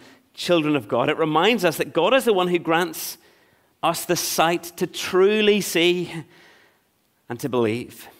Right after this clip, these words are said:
Verse thirty-five, Jesus said to them, "I am the bread of life. Whoever comes to me shall not hunger,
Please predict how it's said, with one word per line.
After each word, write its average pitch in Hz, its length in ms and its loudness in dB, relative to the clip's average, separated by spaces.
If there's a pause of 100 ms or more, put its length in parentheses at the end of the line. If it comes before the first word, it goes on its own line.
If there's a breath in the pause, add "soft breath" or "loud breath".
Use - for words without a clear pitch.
(1300 soft breath)
Verse - 300 -6 (100)
thirty-five, 123 600 -2 (680 soft breath)
Jesus 151 520 -2
said 139 240 -2
to 127 80 -8
them, 131 220 0
"I 143 120 2
am 185 100 0
the 196 80 2
bread 156 160 2
of 147 100 -2
life. 120 440 -2 (920 soft breath)
Whoever 180 420 4
comes 190 340 -2
to 180 100 -2
me 160 220 2
shall 156 180 -2
not 151 240 -2
hunger, 120 560 -6